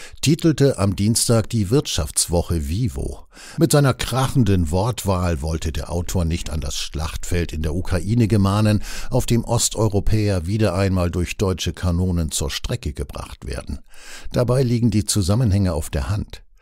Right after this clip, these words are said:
Während eine durchgeknallte Ampelregierung Deutschland unter maximalem Einsatz an Geld und Propaganda gegen den neuen, alten russischen Feind in Stellung bringt,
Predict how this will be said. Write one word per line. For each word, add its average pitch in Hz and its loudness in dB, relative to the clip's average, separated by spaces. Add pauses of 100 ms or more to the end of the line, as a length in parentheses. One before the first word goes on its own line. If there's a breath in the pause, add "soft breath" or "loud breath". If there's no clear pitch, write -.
(300 loud breath)
Während 110 2
eine 110 4
durchgeknallte 123 0
Ampelregierung 95 2
Deutschland 92 0
unter 87 0
maximalem 95 2
Einsatz 98 0
an 80 0
Geld 95 0
und 76 -4
Propaganda 92 0
gegen 73 -4
den 78 -2
neuen, 92 2
alten 104 -2
russischen 87 0
Feind 113 0
in 78 -4
Stellung 107 0
bringt, 104 0